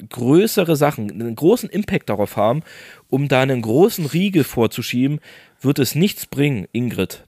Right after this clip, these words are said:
dass du jetzt in Netto gehst und dir jetzt keinen Maggi mehr kaufst. Also mach es für dein Gewissen, es ist auch cool, es finde ich ja auch in Ordnung,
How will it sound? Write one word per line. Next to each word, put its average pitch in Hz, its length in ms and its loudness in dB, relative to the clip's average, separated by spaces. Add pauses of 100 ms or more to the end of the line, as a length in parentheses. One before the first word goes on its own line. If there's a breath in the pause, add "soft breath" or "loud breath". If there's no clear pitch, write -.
dass - 240 -2
du 214 300 4
jetzt - 600 0
in 110 180 -2
Netto 151 240 2
gehst 117 500 0 (180)
und 120 160 -4
dir 127 60 0
jetzt - 220 -2
keinen 131 300 0
Maggi 117 240 0
mehr 92 140 -4
kaufst. - 400 -8 (800 soft breath)
Also 131 200 2
mach 170 200 2
es 240 120 0
für 202 100 2
dein 175 200 4
Gewissen, 170 400 0
es - 180 -4
ist - 180 -2
auch - 260 0
cool, 226 240 2
es 135 120 -2
finde 170 160 -2
ich - 80 -2
ja - 80 2
auch - 160 2
in 160 120 -4
Ordnung, 123 380 -2